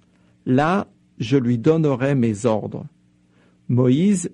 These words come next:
et Josué se rendirent à la tente de la rencontre et se tinrent à l'intérieur. Là, l'Éternel leur apparut dans la colonne de nuée qui se tint à l'entrée de la tente.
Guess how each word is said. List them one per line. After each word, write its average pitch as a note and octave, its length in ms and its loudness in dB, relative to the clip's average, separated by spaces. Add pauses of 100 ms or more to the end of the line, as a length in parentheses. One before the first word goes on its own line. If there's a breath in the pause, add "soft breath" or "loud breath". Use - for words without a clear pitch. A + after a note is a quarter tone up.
(160)
et C3+ 140 2
Josué C3 640 0
se E3+ 220 -4
rendirent B2 580 0
à A2 100 -2
la G#2+ 140 -2
tente D#3+ 340 -2
de B2 80 0
la A2 140 -2
rencontre D#3 840 -2 (500 loud breath)
et F#3+ 100 4
se F3+ 200 -2
tinrent D#3 680 -2
à A2+ 120 0
l'intérieur. B2+ 760 -2 (640)
Là, D3 380 0 (220)
l'Éternel D#3 760 0
leur B2 180 2
apparut D3 580 0
dans C3 140 0
la A2 120 0
colonne D3+ 520 0
de A#2+ 120 2
nuée A#2+ 600 0
qui E3 180 -2
se - 180 -2
tint F3 440 -2 (120)
à A#2+ 120 -2
l'entrée D3 560 0
de C3 100 2
la G#2+ 180 0
tente. - 600 -8